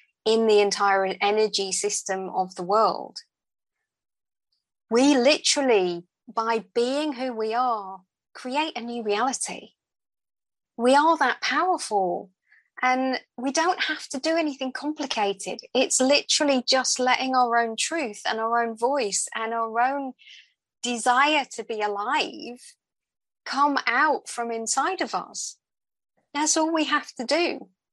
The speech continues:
You know, and it's easy to say it's all we have to do because, you know, it means we have to take a leap. It means we have to dedicate to ourselves to become that truth and that voice.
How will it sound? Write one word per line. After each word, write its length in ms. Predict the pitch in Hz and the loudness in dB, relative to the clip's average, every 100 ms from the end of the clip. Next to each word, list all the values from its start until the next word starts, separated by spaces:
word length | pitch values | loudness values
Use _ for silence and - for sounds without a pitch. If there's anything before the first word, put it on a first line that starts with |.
| _ _ _ - | _ _ _ -8
You 80 | 262 | 0
know, 180 | 277 285 | 2 4
and 80 | |
it's 240 | 277 - - | 2 0 0
easy 360 | 294 339 311 | 6 6 4
to 60 | 269 | -2
say 240 | - 277 | 0 0
it's 140 | 247 233 | 0 -4
all 120 | 262 | -6
we 100 | 254 | -2
have 200 | 240 240 | -4 -4
to 100 | - | -8
do 340 | 285 302 233 202 | -4 -2 -4 -8
because, 520 | 220 - 233 214 - - | -10 -2 -2 0 -6 -8
you 180 | 80 240 | -8 2
know, 380 | 240 226 208 - - _ - | 2 2 -2 -12 -20 _ -2
it 180 | 175 - | -2 2
means 380 | 247 370 370 | 2 4 2
we 80 | 233 | -2
have 260 | 214 185 185 | -4 -4 -8
to 120 | - | -10
take 280 | - 180 190 | -4 -4 -2
a 60 | |
leap. 260 | 180 175 175 | -2 -2 -2
It 120 | 208 | -4
means 400 | 233 240 320 320 | 0 2 2 0
we 100 | 254 | -2
have 260 | 220 196 - | -4 -6 -8
to 100 | 214 | -4
dedicate 560 | 214 208 208 196 175 - | 0 0 0 0 -2 -2
to 140 | 196 | 0
ourselves 800 | 185 185 254 285 - - - - _ _ _ _ - | 0 2 2 2 0 -4 -10 -12 _ _ _ _ -10
to 100 | 226 | -6
become 420 | 233 - 285 403 | -4 0 2 4
that 220 | 240 - | 2 -2
truth 320 | - 190 185 | -6 -6 -8
and 140 | 185 180 | -10 -10
that 200 | - - | -12 -10
voice. 460 | - - - - | -10 -6 -4 -4